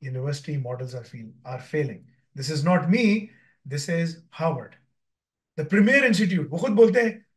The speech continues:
"हमारे पास से डिग्री कर लो, कोई फायदा नहीं, हमारे पास से ये कर लो, कोई फायदा नहीं।" चालीस हज़ार की डिग्री होती है,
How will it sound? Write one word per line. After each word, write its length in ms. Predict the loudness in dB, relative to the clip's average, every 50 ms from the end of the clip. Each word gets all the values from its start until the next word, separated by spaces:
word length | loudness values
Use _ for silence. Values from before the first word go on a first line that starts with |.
| _ -6
"हमारे 300 | -2 0 2 2 2 2
पास 120 | 0 0
से 60 | 0
डिग्री 260 | 0 0 0 0 0
कर 140 | 0 -2 -2
लो, 220 | 0 0 -2 -2 -4
कोई 160 | -4 -6 -8
फायदा 280 | -6 -6 -8 -8 -6
नहीं, 260 | -8 -8 -8 -10 -10 -12 _ _ _ _ _ _ _ _ _ _ _ _ _ -10
हमारे 260 | -4 -2 0 0 0
पास 200 | 0 0 0 0
से 80 | 0 0
ये 60 | 0
कर 160 | 0 0 0
लो, 140 | 0 0 -2 -2
कोई 100 | -4 -4
फायदा 280 | -4 -4 -6 -6 -6
नहीं।" 200 | -6 -6 -6 -8 -8 -12 -18 _ _ _
चालीस 280 | 2 2 4 4 4 4
हज़ार 240 | 4 4 4 4 4
की 80 | 2
डिग्री 240 | 2 2 2 2 2
होती 280 | 2 0 -2 -2 -4 -4
है, 280 | -4 -4 -6 -8 -14